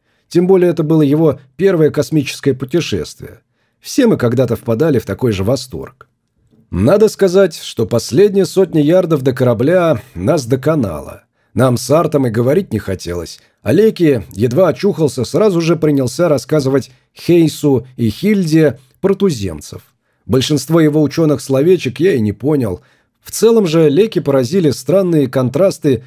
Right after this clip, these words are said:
к немецкой цивилизации. «По уровню жизни, — говорил он, — эти туземцы стоят ещё ниже австралийских бушменов, но они обладают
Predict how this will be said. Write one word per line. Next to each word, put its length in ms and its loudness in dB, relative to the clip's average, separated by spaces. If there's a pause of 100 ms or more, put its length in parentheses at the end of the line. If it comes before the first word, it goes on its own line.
к 80 -6
немецкой 440 0
цивилизации. 920 -4 (520)
«По 80 -2
уровню 480 2
жизни, — 440 0
говорил 420 0
он, — 220 -4 (260)
эти 260 2
туземцы 440 0
стоят 360 2
ещё 220 -2
ниже 300 0
австралийских 760 -2 (120)
бушменов, 840 -2 (340)
но 160 2
они 180 2
обладают 540 2